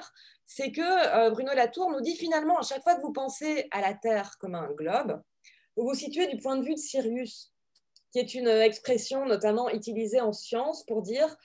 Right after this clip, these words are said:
le point de vue d'un observateur neutre, le point de vue de nulle part. Vous ne pouvez voir la Terre comme globe que si vous avez échappé à l'atmosphère terrestre, que si vous n'êtes plus un terrien.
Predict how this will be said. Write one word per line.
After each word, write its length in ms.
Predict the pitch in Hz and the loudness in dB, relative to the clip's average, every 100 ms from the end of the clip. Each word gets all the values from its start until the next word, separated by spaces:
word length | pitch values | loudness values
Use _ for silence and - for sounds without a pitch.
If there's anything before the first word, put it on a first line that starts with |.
| _ - | _ -6
le 180 | 226 254 | -2 0
point 240 | 233 269 | 0 0
de 100 | 254 | 0
vue 380 | 214 262 311 320 - - _ - | -2 -2 -2 0 0 -2 _ -16
d'un 840 | 190 175 247 240 214 190 180 190 | -10 0 4 4 4 2 0 2
observateur 720 | 220 226 254 254 247 262 269 - | 2 2 2 2 4 2 2 -2
neutre, 680 | 220 226 269 311 - - 160 - _ | 0 0 0 -4 -6 -6 -8 -8 _
le 140 | 208 226 | 2 4
point 200 | 254 247 | 4 2
de 80 | |
vue 160 | 226 302 | 0 0
de 40 | |
nulle 260 | 269 269 254 | 0 -4 -4
part. 400 | 240 220 214 _ _ _ _ _ _ - 202 | -2 -2 -4 _ _ _ _ _ _ -10 -4
Vous 120 | 269 | -2
ne 60 | |
pouvez 180 | 269 294 | 0 0
voir 180 | 302 330 | 4 6
la 140 | 294 | 4
Terre 480 | 294 302 302 294 - | 4 6 6 2 0
comme 260 | 269 240 214 | 4 4 4
globe 480 | 247 277 339 285 - | 2 4 6 6 4
que 140 | 254 | -2
si 180 | - 277 | -4 -6
vous 220 | 247 254 | -2 2
avez 360 | 247 247 - 254 | 4 4 2 2
échappé 460 | 214 240 220 302 | 2 0 0 2
à 60 | 294 | 4
l'atmosphère 560 | 226 220 214 269 269 | 4 2 0 -2 -4
terrestre, 480 | 262 233 220 214 - | -2 2 0 -2 -2
que 60 | 220 | -2
si 160 | 220 | 0
vous 60 | 233 | 4
n'êtes 220 | 214 214 | 4 4
plus 180 | - 285 | -8 -2
un 140 | 233 | -2
terrien. 420 | 214 196 190 156 | 0 -2 -2 -8